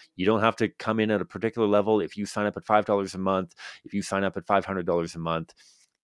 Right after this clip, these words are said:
if you join our Founders Club, you will receive a very, very special, very unique, um, Founders Club acknowledgement,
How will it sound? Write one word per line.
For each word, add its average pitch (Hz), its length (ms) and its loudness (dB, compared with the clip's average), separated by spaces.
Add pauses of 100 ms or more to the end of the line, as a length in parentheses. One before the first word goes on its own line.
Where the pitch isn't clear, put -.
if 90 140 -4
you 113 160 4
join 113 300 0
our 104 100 4
Founders 92 320 -2
Club, 85 220 -4
you 87 180 -2
will 110 140 0
receive 95 500 -4
a 90 80 -2
very, 95 420 2
very 98 240 2
special, 82 520 -6
very 95 280 0
unique, 92 520 -4 (360)
um, 82 460 -2 (680)
Founders 101 340 -2
Club 95 400 0 (580)
acknowledgement, 104 880 0